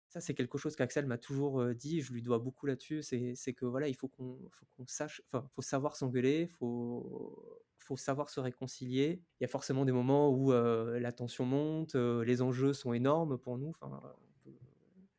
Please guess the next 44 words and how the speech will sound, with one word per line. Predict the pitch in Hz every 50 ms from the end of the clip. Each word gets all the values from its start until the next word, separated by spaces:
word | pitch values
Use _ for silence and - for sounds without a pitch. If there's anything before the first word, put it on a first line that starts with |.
| _ _ _
enfin, | - 139
je | 135 -
te | - 131
laisse | 123 - -
imaginer | 127 123 127 123 131 131 139 143 143 135
ce | -
que | - 135
c'est | 123 - 143 139 135
que | - 120 123
quand | - _ 147 135
t'es | - - 123 123 123 123 - -
tous | - 139
les | 139 135
deux | 131 139 139 143 143 135 -
entrepreneurs, | 143 135 - - 139 - - 131 123 127 131 131 135 135 139 131 120 123 -
euh, | 127 - - 151 - - - - - - - - - - - - -
avec | 135 123 131 127 135
un | 127 127
enfant, | 131 135 135 - 143 143 147 147 151 147
que | - - 135 131 127 123 123 127 -
tous | - - 139
tes | - 147
revenus | 135 135 135 131 143 147 151 143
dépendent | 135 131 131 - 143 139 147 143
de, | 131 123 123 120
de | 120 120 123
la | 120 123 120
survie | - 143 131 139
de | 135 127
l'entreprise, | 123 120 - 135 131 - 147 147 151 160 156 151 - - _ -
euh, | 120 120 117 117 120 120
que, | 117 - 160 156 165 170
bien, | 151 131 120 117
bien | 120 120 120
évidemment, | 123 123 131 143 165 180 196 190 165
tu | - -
t'es, | 127 - 127 120 120
t'as | 120 113
aussi | 113 113 - - 135
pris | - - - 135 135
énormément | 120 127 127 123 120 120 123
de | 120 123
risques | 131 139 135 - - -
financiers, | - - 120 117 123 - - 147 160 170 180 180